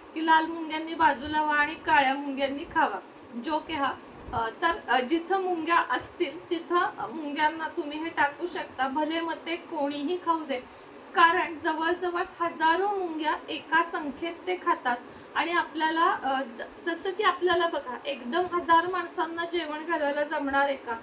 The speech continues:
बिलकुलही नाही. मायासारखीला सुद्धा जमणार नाही. कसं तरी करून आपण पंचवीस, पन्नास, शंभर माणसांना जेवण घालू शकू, पण हजारो माणसांना आपल्याकडून ते शक्य नाही. म्हणून हे एक अन्नदान आहे आणि ते मुंग्यांना घातल्यामुळे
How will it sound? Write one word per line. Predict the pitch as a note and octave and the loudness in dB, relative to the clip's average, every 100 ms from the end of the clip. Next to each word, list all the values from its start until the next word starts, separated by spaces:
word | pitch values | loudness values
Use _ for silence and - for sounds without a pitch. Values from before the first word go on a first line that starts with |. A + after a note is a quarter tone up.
| - - - | -12 -18 2
बिलकुलही | D4 E4+ - G4 F4+ G4 | 6 6 6 6 8 6
नाही. | F4+ C4+ | 2 -4
मायासारखीला | B3 C#4+ D#4 F4+ F#4 F4+ F4+ F4+ | -2 0 0 2 0 2 0 0
सुद्धा | F4+ F4 F4 | -2 0 0
जमणार | F4 D#4+ C4+ C4+ | 0 0 0 -2
नाही. | C#4+ B3 - | -4 -8 0
कसं | E4+ F4 F#4+ F#4+ | 0 2 -2 2
तरी | G4+ G4 | 4 2
करून | G4+ F#4 F4 | 2 0 2
आपण | F4+ F4 F4 F#4+ - - - | 0 0 -2 -4 -8 -18 -2
पंचवीस, | F4+ E4 F4+ F#4 | 0 2 0 -2
पन्नास, | - F4 E4+ F4+ - | -2 -2 0 -2 -2
शंभर | F4 E4 E4+ | -2 0 2
माणसांना | F4 D#4+ D#4+ D#4+ D#4 E4 | 2 0 -2 -4 -2 -4
जेवण | E4 D4+ D4+ D4+ | -2 -2 -4 -4
घालू | D#4 C4+ - | -4 -4 -6
शकू, | C#4+ B3 A#3+ | -8 -8 -8
पण | C4+ C#4 | -8 -6
हजारो | C4+ C#4+ C#4+ E4 | -2 2 2 0
माणसांना | D#4+ D4 E4 D4+ E4 F4+ - - - - | -2 -2 -2 0 0 -2 -4 -16 -6 -2
आपल्याकडून | D4+ C#4+ D4+ D#4 E4+ D#4+ | -2 -2 -2 -2 -4 -4
ते | E4 F4 | -4 -2
शक्य | F4+ D#4 - D#4 | -2 -6 -8 -8
नाही. | D4 B3+ | -6 -2
म्हणून | C4+ D4+ F4+ G#4 | -2 0 0 -2
हे | F4 E4+ F#4 - - - - | -2 -2 -4 -8 -18 -10 -2
एक | B3+ - - | -2 -2 -2
अन्नदान | E4+ D#4+ E4 F4+ F#4 F#4 | 0 2 0 2 2 2
आहे | F#4 D4+ C#4 | 2 -2 -2
आणि | B3+ D#4 E4+ | -2 -4 -2
ते | F#4 | 0
मुंग्यांना | F4+ F4+ F4 E4 F4 F#4 G4+ G#4 | 2 2 2 2 2 4 2 2
घातल्यामुळे | F#4+ F4+ E4 E4 E4 D#4 | 2 0 -2 -2 -2 -4